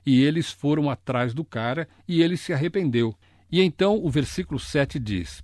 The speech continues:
"Pelo contrário, por outro lado, vocês devem perdoá-lo, que presume que ele se arrependeu, depois que toda a igreja foi atrás dele, e animá-lo para que ele não acabe caindo em desespero." E então ele diz no versículo oito,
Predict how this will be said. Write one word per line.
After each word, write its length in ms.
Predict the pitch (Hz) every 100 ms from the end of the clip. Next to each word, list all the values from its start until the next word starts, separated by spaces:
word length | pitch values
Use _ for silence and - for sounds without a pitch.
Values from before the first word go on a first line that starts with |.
| -
"Pelo 160 | 180 185
contrário, 640 | 160 120 120 113 143 175 - -
por 160 | 113 113
outro 300 | 165 160 120
lado, 400 | 101 107 156 156 _ _ _ -
vocês 420 | 135 - 180 127
devem 320 | 131 139 147
perdoá-lo, 760 | - 147 147 151 110 98 80 - _ _ -
que 100 | 196
presume 680 | 202 139 98 175 151 90 - _ _
que 180 | - 160
ele 220 | 127 151
se 160 | - 151
arrependeu, 680 | 113 143 175 131 117 107 - _ _ _ -
depois 520 | 139 156 - 180 -
que 160 | 165
toda 400 | - - 190 185
a 40 | 160
igreja 460 | 113 117 123 113
foi 240 | 143 - 135
atrás 380 | 123 156 160 110
dele, 400 | 107 98 82 - _ _ _ _ -
e 140 | 170
animá-lo 720 | 180 196 151 123 135 160 175
para 240 | 160 151 143
que 160 | -
ele 160 | 139 139
não 240 | 135 160
acabe 360 | 143 - 135 139
caindo 560 | - 151 117 175 151
em 80 | 113
desespero." 760 | 107 110 107 101 - 104 85 85 _ _ _ _ -
E 120 | 180
então 280 | 185 196 196
ele 140 | 185
diz 380 | 151 117 127 -
no 100 | 123
versículo 480 | 98 107 - 139 127
oito, 380 | 101 85 -